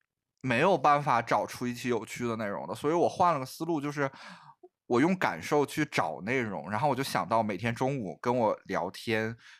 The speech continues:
吃饭的那个妹子，她在讲自己的奇葩相亲经历的时候，总是能让饭桌上的人哄堂大笑，所以我就去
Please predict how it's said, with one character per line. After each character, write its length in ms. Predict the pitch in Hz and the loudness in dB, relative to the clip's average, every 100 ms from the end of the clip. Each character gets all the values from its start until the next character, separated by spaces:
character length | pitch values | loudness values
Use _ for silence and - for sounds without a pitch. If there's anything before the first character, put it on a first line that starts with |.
| - | -10
吃 240 | - - | -4 -2
饭 240 | 123 156 127 | 0 0 0
的 100 | 101 | -4
那 140 | 107 | -6
个 120 | 101 | -6
妹 340 | 101 127 139 107 | -4 -2 -2 -4
子， 320 | - - 55 | -10 -20 -18
她 160 | - 117 | -4 -2
在 380 | 117 104 95 - - - _ | 0 2 0 -4 -18 -20 _
讲 340 | - 113 92 | 0 0 0
自 160 | 92 139 | -4 -8
己 180 | - | -8
的 140 | 98 87 | -8 -8
奇 260 | - - | -8 -8
葩 200 | 104 120 | -2 -2
相 200 | 120 127 | 0 -2
亲 160 | 120 120 | -2 -6
经 220 | 107 107 | -4 -4
历 140 | 117 110 | -4 -4
的 100 | 98 | -6
时 100 | 82 | -8
候， 160 | 98 92 | -8 -6
总 200 | 98 92 | -6 -6
是 140 | 147 | -2
能 180 | 139 98 | 0 2
让 300 | 107 98 92 - - | 2 2 -2 -10 -20
饭 220 | - 151 117 | -2 0 2
桌 160 | 123 | 0
上 160 | 135 120 | 0 0
的 80 | 98 | -2
人 160 | 85 | -4
哄 300 | 95 - 110 | -6 -6 -6
堂 260 | 98 98 90 | -6 -8 -4
大 240 | 101 85 | -4 -6
笑， 340 | - - - - _ | -10 -12 -12 -14 _
所 180 | - 127 | 0 2
以 40 | |
我 120 | 139 | 4
就 120 | 101 110 | 2 -2
去 280 | - 131 | 0 0